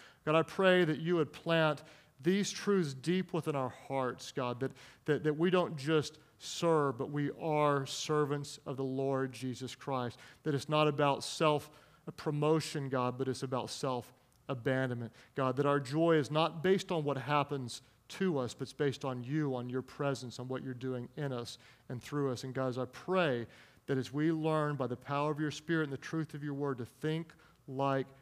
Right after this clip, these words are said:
Jesus thought, God, that you would help us to live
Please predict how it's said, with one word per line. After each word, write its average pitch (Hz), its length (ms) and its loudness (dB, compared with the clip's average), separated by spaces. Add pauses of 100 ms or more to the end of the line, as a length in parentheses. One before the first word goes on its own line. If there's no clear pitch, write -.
(120)
Jesus 131 600 -6
thought, 120 480 -2 (840)
God, 127 200 -2
that 127 100 -2
you 143 100 -6
would 123 140 -2
help 135 260 -4
us 147 140 -2
to - 160 -8
live 117 560 -4